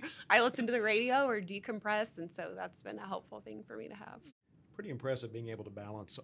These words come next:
Speaker 3: all that you both have. And, you know, Lauren, look at, we just heard about all the roles, all the hats you wear, and also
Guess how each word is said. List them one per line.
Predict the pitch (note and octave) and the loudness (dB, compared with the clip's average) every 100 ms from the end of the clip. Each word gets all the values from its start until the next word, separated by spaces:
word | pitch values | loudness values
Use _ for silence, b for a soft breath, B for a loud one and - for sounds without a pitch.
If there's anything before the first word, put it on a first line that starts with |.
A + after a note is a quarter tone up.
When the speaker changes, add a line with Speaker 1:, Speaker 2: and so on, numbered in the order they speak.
| A#2 | -2
Speaker 3:
all | A2+ A#2 | 0 0
that | G#2+ - | -2 -6
you | G2+ | 0
both | A#2+ C3 A#2 | 2 2 -2
have. | F#2+ F2 E2+ - - A2+ | -10 -10 -14 -20 -20 -14
And, | G2+ F#2 F2+ | -12 -14 -14
you | G#2 | -14
know, | G2 | -10
Lauren, | G#2+ G#2+ G2+ G2+ G#2+ | -8 -6 -8 -12 -12
look | A2 A2+ | -10 -6
at, | G#2 - - - - - | -6 -8 -20 -20 -20 -16
we | G#2+ | -14
just | G2+ - | -12 -6
heard | B2+ A2 | -4 -4
about | G2+ G#2+ | -4 -4
all | A2+ A2 | -4 -4
the | G2+ | -6
roles, | G2+ A2+ A2+ G#2+ G#2 A2 | -6 -2 -2 -2 -4 -2
all | B2 | -2
the | G#2+ | -2
hats | A#2+ A2+ - | -2 -2 -4
you | A#2 G#2 | -6 -6
wear, | G#2 A#2 G2+ G2 G2 | -2 -2 -2 -4 -8
and | G#2+ | -8
also | A2 A2 G#2+ | -6 -6 -6